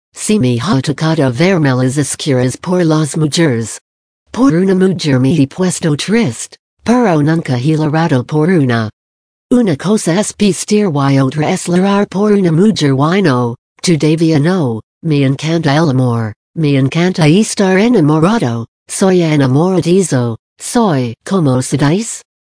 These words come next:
Noviro, y de paso es joven noviro. No descarto la posibilidad de ser papa,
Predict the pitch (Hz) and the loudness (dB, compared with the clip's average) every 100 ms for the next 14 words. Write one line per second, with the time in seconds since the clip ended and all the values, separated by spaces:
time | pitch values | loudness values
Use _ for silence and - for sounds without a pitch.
0 | _ - 185 170 135 147 180 139 117 113 | _ -2 2 2 0 -2 0 0 -2 -4
1 | - _ 143 156 165 131 151 131 196 226 | -12 _ -2 0 0 0 0 0 -2 -2
2 | 226 160 139 165 - - 185 170 175 151 | 0 0 2 0 -2 -2 -2 0 2 2
3 | - 147 170 165 127 113 117 160 185 240 | 0 0 0 0 0 -2 -4 -2 0 0
4 | 196 180 170 175 175 151 143 160 151 196 | 0 0 -2 -2 0 0 0 -2 -2 0
5 | 254 - 139 143 143 135 131 127 135 123 | 0 0 0 2 0 0 -2 -2 -2 -4
6 | - 214 220 180 180 123 | 0 0 0 0 -2 -4